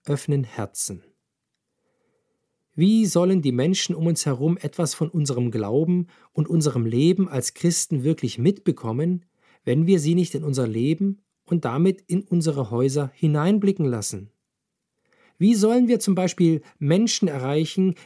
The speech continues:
die durch Gender-Mainstreaming geprägt sind und die in Christen vor allem Heuchler sehen? Nur das Evangelium kann die Ketten der Sünde sprengen, kann die Gesinnung des Menschen ändern und ihn befreien.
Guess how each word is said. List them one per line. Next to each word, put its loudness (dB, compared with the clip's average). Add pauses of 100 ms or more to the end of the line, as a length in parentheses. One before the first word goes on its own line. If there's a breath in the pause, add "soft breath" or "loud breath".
die 2
durch 2
Gender-Mainstreaming 2
geprägt -2
sind 0 (200)
und 0
die 0
in 0
Christen 0
vor -6
allem -2
Heuchler 2
sehen? -2 (1200)
Nur 4
das -2
Evangelium 2
kann 0
die -2
Ketten 0
der 2
Sünde 0
sprengen, -2 (360 soft breath)
kann 4
die 2
Gesinnung 4
des -2
Menschen -2
ändern 2 (180 loud breath)
und 2
ihn 2
befreien. -4